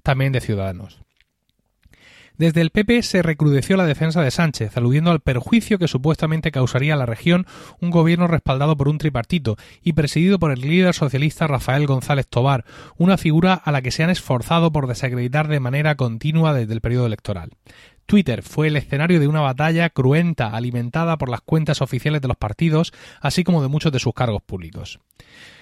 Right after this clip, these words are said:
Finalmente, el pasado martes, Pedro Antonio Sánchez dimitió, según sus palabras, por el bien de la región, para apartarla de Tobar y el tripartito. Propuso como su sucesor al diputado Fernando López Miras, de treinta y tres años,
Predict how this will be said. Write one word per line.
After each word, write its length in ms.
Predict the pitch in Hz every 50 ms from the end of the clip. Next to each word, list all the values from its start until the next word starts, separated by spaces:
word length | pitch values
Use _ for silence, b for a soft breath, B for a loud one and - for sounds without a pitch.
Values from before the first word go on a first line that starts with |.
| B B B
Finalmente, 640 | - - 202 196 202 202 208 214 208 - 247 240 202
el 80 | 143
pasado 300 | - 147 127 - 139 135
martes, 440 | 143 165 175 185 - 226 226 208 -
Pedro 300 | - - 127 117 117 113
Antonio 240 | 110 113 139 139 123
Sánchez 400 | - 147 151 151 - 170 156 147
dimitió, 540 | 143 135 120 117 110 120 143 147 131 104 -
según 320 | - - - 107 110 127 131
sus 140 | - 147
palabras, 400 | - - 135 135 143 160 180 165 -
por 160 | - 160 135
el 200 | 123 120 120 117
bien 280 | 117 135 156 180 190 196
de 80 | 180 160
la 120 | 131 117
región, 480 | 110 107 - - 160 151 131 104 98 b b b b b
para 200 | - 120 113 101
apartarla 600 | 104 104 - 101 101 - - 147 160 165 160 156 143
de 120 | 123 110
Tobar 360 | 107 110 110 131 160 185 202
y 120 | 175 135 117
el 100 | 110 -
tripartito. 580 | 113 113 104 98 95 - 131 120 110 107 - _ _ B B B B B B B
Propuso 460 | - 165 160 165 233 226 - 214 180
como 200 | 170 165 151 127
su 120 | - 151
sucesor 540 | 143 - 143 127 143 - - 233 202 - - -
al 160 | 143 143 135
diputado 500 | 135 127 127 135 - 180 202 208 220 208
Fernando 600 | - - - 143 139 135 156 180 196 208 202 196
López 320 | 170 175 185 - 185 165 147
Miras, 320 | 160 175 175 156 131 123
de 100 | 123 120
treinta 260 | - 131 131 123 131
y 40 | 131
tres 240 | 151 156 147 - 175
años, 400 | 170 160 143 123 110 104 -